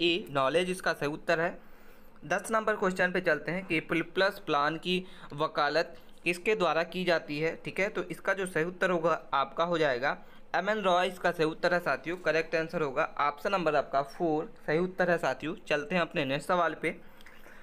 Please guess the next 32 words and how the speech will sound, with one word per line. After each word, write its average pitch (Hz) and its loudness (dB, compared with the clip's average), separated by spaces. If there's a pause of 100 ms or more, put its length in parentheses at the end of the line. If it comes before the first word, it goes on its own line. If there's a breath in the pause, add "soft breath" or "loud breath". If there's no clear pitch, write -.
(140)
और 160 4
ग्यारह 160 0
नंबर 202 2
क्वेश्चन 175 2
है 165 -2
सही 185 0
कथन 190 0
का 185 2
चयन 156 0
करें। 170 -2 (840)
ठीक 165 -2
है, - 0 (180)
पहला 160 2
लिखा 208 2
हुआ 190 4
है 190 2
कि 196 -2
चंपारण 160 2
सत्याग्रह 160 2
जो 151 0
है 165 4
वो 170 2
महात्मा 151 2
गांधी 165 0
के 170 -2
नेतृत्व 151 -4
में 165 -2
पहला 160 0
सविनय 147 0 (160)
अवज्ञा 139 2
आंदोलन 151 0
हुआ। 160 2